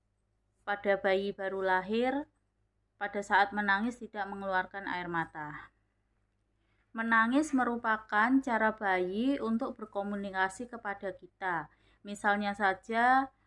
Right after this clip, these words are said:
eh, bayi tersebut menangis karena misalnya popoknya penuh dengan air kencing, merasa tidak nyaman sehingga menangis. Kemudian bisa juga karena sakit ataupun lapar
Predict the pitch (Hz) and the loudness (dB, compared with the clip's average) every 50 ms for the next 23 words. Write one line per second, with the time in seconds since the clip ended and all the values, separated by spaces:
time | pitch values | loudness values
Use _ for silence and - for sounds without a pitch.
0 | _ _ _ - 202 190 190 185 185 185 - 185 185 196 202 202 - 202 208 - | _ _ _ -4 -2 0 0 0 -2 -4 -2 -2 0 0 0 -2 -4 -8 -8 -8
1 | 220 - - - 202 214 226 214 208 202 196 196 202 220 233 247 240 - - 208 | -12 -12 -12 -14 -8 -6 -4 0 2 2 2 2 0 -2 -4 -4 -4 -4 -4 -2
2 | 202 202 214 226 233 233 226 220 220 - 208 196 196 196 208 220 226 226 220 220 | -2 2 2 2 2 2 0 -2 -2 -2 -2 -2 -2 -2 -2 0 0 0 -2 -2
3 | - 190 190 - 196 - - 196 202 208 214 214 220 226 226 233 - _ _ _ | -8 -10 -10 -10 -12 -12 -10 -8 -4 -2 0 0 0 0 0 -4 -8 _ _ _
4 | _ _ _ _ 208 202 202 208 220 233 233 233 233 233 - - _ _ _ _ | _ _ _ _ -10 -8 -6 -4 -2 0 0 0 -2 -4 -8 -14 _ _ _ _
5 | - - 196 196 190 - - 180 185 190 - 202 196 202 196 - 226 226 226 233 | -18 -10 -8 -8 -8 -6 -6 -6 -6 -6 -8 -10 -12 -12 -12 -10 -8 -4 -4 -4
6 | 233 240 247 240 220 202 190 190 190 - - 208 190 190 185 185 185 185 180 180 | -2 -2 -2 -2 2 4 4 4 4 2 -2 0 2 2 4 4 4 2 2 0
7 | 185 - _ _ _ _ _ _ _ _ _ _ _ - 202 - _ 202 180 - | -2 -8 _ _ _ _ _ _ _ _ _ _ _ -16 -16 -12 _ -8 -8 -6
8 | 196 190 190 190 202 214 220 233 240 240 240 226 226 208 196 190 190 190 190 185 | -4 -4 -2 -2 0 2 4 4 4 2 0 -2 -4 -4 -4 -4 -6 -8 -6 -2
9 | 202 208 220 226 220 214 196 185 180 170 170 175 180 180 185 175 170 - - - | 0 0 2 2 0 -2 -2 -2 -2 -2 -2 -4 -4 -6 -8 -8 -10 -12 -16 -16
10 | 196 190 196 196 - - 226 240 247 247 240 226 220 - 214 208 202 - 208 190 | -16 -14 -14 -14 -12 -8 -8 -6 -4 -4 -4 -4 -4 -2 -4 -4 -4 -6 -14 -18
11 | - _ - 226 226 240 233 - 214 208 202 202 196 202 - - 202 190 190 - | -14 _ -6 -2 -2 -2 0 0 -2 0 0 0 -2 -2 0 0 0 0 0 -2
12 | - _ 233 240 254 269 269 - _ _ _ _ _ _ _ 196 196 202 - 202 | -10 _ -8 -6 -4 -4 -4 -6 _ _ _ _ _ _ _ -6 -4 -2 0 -2
13 | 196 - - 208 208 202 202 202 202 202 208 - - 220 226 233 240 240 247 254 | -2 -2 -6 -10 -8 -2 0 0 0 0 -2 -4 -2 0 2 4 4 4 2 0
14 | 269 269 - | -4 -8 -10